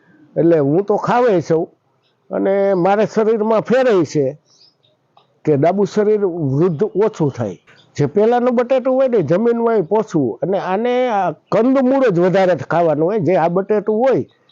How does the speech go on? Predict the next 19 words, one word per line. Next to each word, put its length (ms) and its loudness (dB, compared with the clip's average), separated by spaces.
એ 140 0
આપણે 300 2
વાવીએ, 600 2
એટલે 280 0
ઈ 420 0
જમીનમાં 580 0
એક 240 0
જ 120 0
વખત 320 0
વાવવું 300 2
પડે, 200 2
પછી 300 -2
દર 280 0
વર્ષ 280 2
કંટોલીને 640 0
ગળે 240 0
એની 200 0
સિઝન 440 0
આવે, 400 0